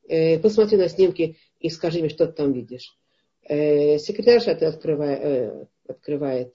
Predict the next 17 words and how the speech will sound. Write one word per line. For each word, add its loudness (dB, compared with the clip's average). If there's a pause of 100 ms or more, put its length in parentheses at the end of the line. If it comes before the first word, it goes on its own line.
эти -20
снимки, 0
открывает -2
в -18
компьютере, -8 (460)
э, -6
то, -8
что -8
он -6
просит. 2 (380)
И, 2 (320)
э, -4
взглянув, 4
взглянув 2
на 0
его 2
снимки, 0